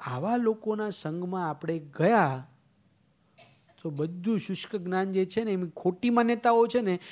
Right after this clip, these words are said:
એનું બધું ટ્રાન્સફર થઈ જાય આપણા અંદરમાં, એના માત્ર સંગમાં રહેવાથી. કારણ કે એ શું કરે છે?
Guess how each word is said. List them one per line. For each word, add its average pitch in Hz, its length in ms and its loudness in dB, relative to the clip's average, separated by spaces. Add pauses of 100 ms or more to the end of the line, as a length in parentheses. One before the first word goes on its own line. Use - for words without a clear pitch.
(120)
એનું 220 180 10
બધું 220 180 8
ટ્રાન્સફર 190 380 6
થઈ 190 160 2
જાય 180 100 4
આપણા 156 220 2
અંદરમાં, 123 380 -4 (280)
એના 208 240 6
માત્ર 202 360 0
સંગમાં 175 840 0
રહેવાથી. 156 380 4
કારણ 214 360 8
કે 240 140 2
એ 233 40 6
શું 262 200 -2
કરે 185 260 6
છે? 170 220 0